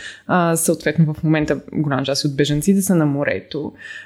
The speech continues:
Мислят ли те да настаняват хора и колко? Изобщо какъв им е планът, а,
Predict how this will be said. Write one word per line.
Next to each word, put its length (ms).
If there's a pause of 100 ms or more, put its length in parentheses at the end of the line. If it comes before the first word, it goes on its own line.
(120)
Мислят 400
ли 120
те 120
да 80
настаняват 960
хора 680
и 160
колко? 460
Изобщо 340
какъв 280
им 220
е 160
планът, 640
а, 340